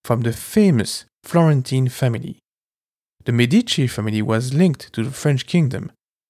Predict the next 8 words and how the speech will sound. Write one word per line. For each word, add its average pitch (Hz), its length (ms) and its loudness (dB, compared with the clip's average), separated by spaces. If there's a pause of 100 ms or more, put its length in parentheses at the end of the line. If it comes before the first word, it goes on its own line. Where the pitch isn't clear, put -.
(200)
Catherine 160 540 4
de' 107 80 0
Medici 107 560 -4 (400)
having 170 380 2
been 151 220 0
Queen 165 240 0
of 175 100 2
France 113 520 -4